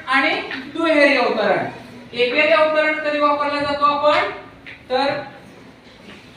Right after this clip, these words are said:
कोणाचे तरी उद्गार आपण, वाक्य, तोंडातील वाक्य, तो आ-, तसं बोलला म्हणून आपण दुसऱ्याला सांगतोय, त्यावेळी ते वाक्य एकेरी अवतरण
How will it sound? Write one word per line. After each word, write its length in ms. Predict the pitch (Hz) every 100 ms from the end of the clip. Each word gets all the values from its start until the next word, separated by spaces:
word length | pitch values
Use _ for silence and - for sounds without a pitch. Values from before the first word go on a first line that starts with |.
| -
कोणाचे 500 | 240 247 254 277 277
तरी 280 | 294 285 - - - - - - - - - - - - - - - 220
उद्गार 360 | 233 240 269
आपण, 380 | 269 262 269 170 - - 202
वाक्य, 320 | 214 214 -
तोंडातील 500 | 214 220 226 226 233
वाक्य, 340 | 226 220 190 - - - - - -
तो 60 |
आ-, 260 | 226 - -
तसं 280 | 247 240 294
बोलला 520 | 277 262 240 240 - - - - - 226
म्हणून 200 | 247 254
आपण 300 | 233 277 262
दुसऱ्याला 420 | 247 269 277 277
सांगतोय, 460 | 285 262 247 208 - - - - -
त्यावेळी 360 | 233 233 240 247
ते 80 |
वाक्य 420 | 269 240 233 269 302
एकेरी 460 | - 233 233 240
अवतरण 360 | 247 - 214